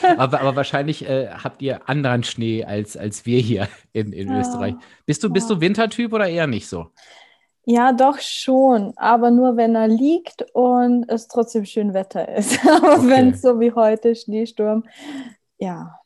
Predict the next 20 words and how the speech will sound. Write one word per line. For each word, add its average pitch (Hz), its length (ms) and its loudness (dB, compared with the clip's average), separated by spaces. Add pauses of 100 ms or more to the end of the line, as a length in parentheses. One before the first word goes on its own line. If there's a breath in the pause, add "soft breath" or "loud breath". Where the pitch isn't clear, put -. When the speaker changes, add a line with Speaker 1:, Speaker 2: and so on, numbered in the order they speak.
(100)
Speaker 2:
<laughs> 269 720 0
Aber 226 320 2
gut, 185 340 -8 (100)
hilft 220 260 2
ja - 160 -6
nichts. - 320 -20 (160)
Speaker 1:
Dann 262 160 2
ist 247 160 0
es 226 140 -8
nicht - 180 -14
so - 140 -18
weit. - 180 -20 (340)
Okay. 160 320 -4
Speaker 2:
Ja. 240 160 2 (960 loud breath)
Speaker 1:
Marlene, 147 360 0
ich 123 120 -6
habe 190 140 -6
grad 214 220 -6
schon 185 180 -4
gesagt, 143 540 -4